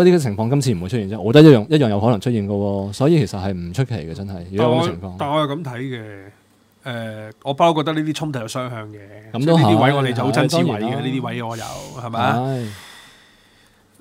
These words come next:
Speaker 2: 我覺得沙里今次呢，佢唔啱嘅地方呢，總體嚟講係應該多過球員嘅。因為其實，呃，當然你都可以去批評就話，其實有啲球員表現出嚟嘅態度唔係咁積極啦。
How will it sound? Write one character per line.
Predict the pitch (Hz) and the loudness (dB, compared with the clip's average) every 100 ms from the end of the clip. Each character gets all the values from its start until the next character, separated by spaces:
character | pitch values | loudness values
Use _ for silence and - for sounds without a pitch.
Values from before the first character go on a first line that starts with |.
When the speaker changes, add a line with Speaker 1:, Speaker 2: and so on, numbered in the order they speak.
| - | -2
Speaker 2:
我 | 202 | 2
覺 | 180 | 4
得 | - | 4
沙 | - 170 - | 2 2 4
里 | 170 185 | 4 2
今 | 196 202 | 0 -2
次 | 190 - | -2 0
呢， | 147 156 160 160 | 2 6 6 4
佢 | - 160 | 2 -2
唔 | 135 113 | -2 -4
啱 | 135 170 147 | -2 -2 -2
嘅 | |
地 | 131 110 | -6 -6
方 | 139 131 131 | -4 -2 -2
呢， | 131 123 123 - _ _ _ _ _ _ _ _ | -4 -4 -8 -12 _ _ _ _ _ _ _ _
總 | - 143 | -8 -6
體 | 151 180 | -2 0
嚟 | 127 | 0
講 | 107 135 | -4 -8
係 | 151 | -6
應 | 123 | -6
該 | 135 | -4
多 | 135 | -6
過 | 113 120 | -8 -8
球 | 107 | -10
員 | 123 | -12
嘅。 | - - _ _ _ _ _ _ _ _ _ _ _ _ _ | -20 -20 _ _ _ _ _ _ _ _ _ _ _ _ _
因 | 320 | 2
為 | 262 | 2
其 | - 127 | 2 -4
實， | - 135 | -4 -6
呃， | 131 127 127 123 123 123 123 120 _ _ - | -6 -4 -2 -2 -2 -4 -4 -8 _ _ 2
當 | 269 | 4
然 | 262 | 6
你 | 196 | 4
都 | 185 220 | 6 8
可 | 175 | 8
以 | 190 | 8
去 | 165 | 6
批 | 151 | 6
評 | 180 156 110 | 2 0 -4
就 | 113 110 | -8 -10
話， | 110 | -10
其 | 120 | -10
實 | 123 | -8
有 | 127 | -6
啲 | 175 131 | -6 -6
球 | 107 | -6
員 | 107 110 | -8 -6
表 | 147 | -4
現 | 151 | -4
出 | 151 | -6
嚟 | |
嘅 | 113 | -6
態 | - 120 | -6 -6
度 | 117 | -8
唔 | 113 | -12
係 | 110 | -12
咁 | 120 | -12
積 | 139 | -12
極 | 123 123 | -12 -8
啦。 | 117 113 113 | -8 -8 -14